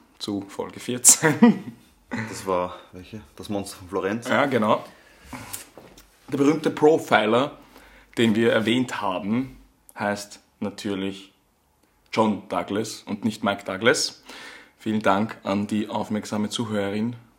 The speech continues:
Speaker 1: die uns darauf aufmerksam gemacht
Speaker 2: Ja.
Speaker 1: hat. <laughs>
Speaker 2: Vielen Dank dafür. Und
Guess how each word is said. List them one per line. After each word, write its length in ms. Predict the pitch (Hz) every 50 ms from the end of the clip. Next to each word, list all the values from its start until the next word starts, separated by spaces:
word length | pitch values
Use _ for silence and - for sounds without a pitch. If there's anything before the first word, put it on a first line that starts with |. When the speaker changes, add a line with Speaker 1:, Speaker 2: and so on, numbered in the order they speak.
| _ _ -
Speaker 1:
die 140 | 113 107 85
uns 300 | 101 101 104 - - - - _ _ _
darauf 320 | - - 104 117 123 -
aufmerksam 480 | 165 160 131 - 95 87 - - 98 92
gemacht 340 | 95 95 90 82 - 92 101
Speaker 2:
Ja. 60 | 113
Speaker 1:
hat. 100 | - -
<laughs> 1700 | - - - - 156 147 - 165 156 147 - 156 143 127 - - - - - - - - - - - - - - - - - - - -
Speaker 2:
Vielen 220 | - - 113 107
Dank 240 | - 107 101 104 101
dafür. 400 | - 98 92 - - - 123 131 131 - - - - - - - - _ _ _ -
Und 520 | - 104 104 107 107 104 104 - - -